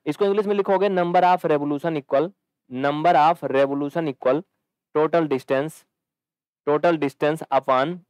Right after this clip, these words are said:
distance in one revolution, distance in one revolution। तो वन रिवोल्यूशन का मतलब जान रहे हो, टायर का जो सर्कमफ्रेंस है, इसकी जो परिधि है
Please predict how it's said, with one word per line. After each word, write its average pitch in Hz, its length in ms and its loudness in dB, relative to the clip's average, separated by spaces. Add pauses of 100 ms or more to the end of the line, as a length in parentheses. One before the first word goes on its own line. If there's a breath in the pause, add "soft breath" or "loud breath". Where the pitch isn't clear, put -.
distance 175 560 -2
in 160 180 -2 (120)
one 151 240 2
revolution, 131 540 -2 (400)
distance 151 400 -2
in 170 240 -2 (320 soft breath)
one 147 260 2
revolution। 120 560 -2 (280)
तो 165 120 2
वन 190 220 2
रिवोल्यूशन 208 460 0
का 208 120 0
मतलब 202 240 0
जान 226 180 0
रहे 240 100 4
हो, 127 140 -2 (260)
टायर 175 320 4
का 214 140 0
जो 214 140 0
सर्कमफ्रेंस 196 720 0
है, 131 160 2 (300)
इसकी 147 240 -2
जो 202 140 2
परिधि 170 380 0
है 185 220 2